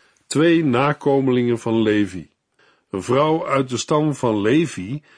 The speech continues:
wordt vaak opgevat als een vrouw uit het geslacht van Levi. Maar volgens Numeri zesentwintig, vers negenenvijftig, gaat het wel degelijk om een eigen dochter van Levi.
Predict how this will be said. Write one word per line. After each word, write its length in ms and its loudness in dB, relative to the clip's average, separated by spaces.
wordt 220 -2
vaak 440 -2
opgevat 680 -4
als 480 -2
een 200 -2
vrouw 380 0
uit 200 0
het 140 -2
geslacht 680 -2
van 280 -2
Levi. 440 -2
Maar 460 0
volgens 440 0
Numeri 400 2
zesentwintig, 760 -2
vers 280 -2
negenenvijftig, 1160 -2
gaat 360 0
het 120 0
wel 300 0
degelijk 540 0
om 180 0
een 140 -2
eigen 540 -2
dochter 440 -2
van 220 -2
Levi. 500 -2